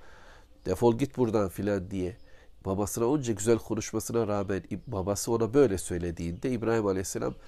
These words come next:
selam babam demişti ona. Selam demişti. Buradaki selam deyişi böyle anlayacağız. Yani tamam yoluna "Bak, bu benim yolum,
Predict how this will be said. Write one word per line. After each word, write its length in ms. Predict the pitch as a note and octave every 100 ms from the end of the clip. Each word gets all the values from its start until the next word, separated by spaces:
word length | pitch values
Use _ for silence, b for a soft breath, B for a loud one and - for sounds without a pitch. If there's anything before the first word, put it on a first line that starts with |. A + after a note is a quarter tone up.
| B B
selam 500 | - - B2+ B2+ F2+
babam 320 | F2+ F#2 D#2+ - -
demişti 440 | E2+ E2 - - - - - - - A#2
ona. 180 | E2+ - - - B B B B B B
Selam 480 | - G2+ G#2+ F2 F2
demişti. 380 | - - - C#3
Buradaki 300 | C#3 G2 -
selam 360 | C3+ C3+ A#2
deyişi 320 | A2 B2 D3+
böyle 200 | C#3 G#2+
anlayacağız. 520 | E2 D#2 D#2+ D2+ D#2+ G2+
Yani 440 | G#2+ G2+ A2 A#2 - b b b b b b - - -
tamam 260 | C#3+ F#2 - -
yoluna 540 | C#3+ C3 A#2 F#2 - - - - b b b
"Bak, 280 | B2+ A#2 - - -
bu 180 | C#3 A#2+
benim 260 | G#2+ A2
yolum, 340 | F#2+ F#2 D3